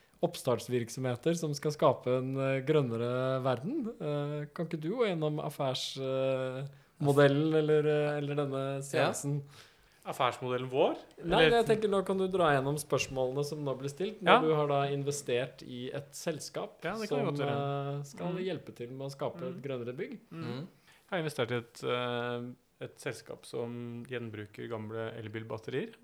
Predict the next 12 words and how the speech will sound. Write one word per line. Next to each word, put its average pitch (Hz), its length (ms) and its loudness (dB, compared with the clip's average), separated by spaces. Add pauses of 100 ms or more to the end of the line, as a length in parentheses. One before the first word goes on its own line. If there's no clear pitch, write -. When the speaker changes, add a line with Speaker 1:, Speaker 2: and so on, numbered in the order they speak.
Speaker 3:
og 135 220 -10
lager 113 200 -4
Speaker 2:
Mhm. 113 80 -4
Speaker 3:
det 110 180 -12
til 120 140 -10
nye 113 580 -10
stasjonære, 117 720 -12 (220)
eh, 117 640 -6
batterianlegg. 117 640 -6 (280)
Speaker 2:
Ok. 120 80 -8
Speaker 3:
Det 139 180 -2
heter 123 120 -6